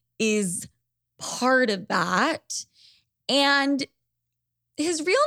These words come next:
name is Aaron Steinberg. There really are no words. It, he's really, really hard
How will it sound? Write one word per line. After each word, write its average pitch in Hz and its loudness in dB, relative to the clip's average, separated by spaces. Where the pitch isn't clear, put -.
name 311 4
is 277 0
Aaron 240 0
Steinberg. 202 -2
There 294 2
really 392 2
are 381 4
no 233 2
words. 220 0
It, 160 0
he's 302 0
really, 427 4
really 240 4
hard 220 2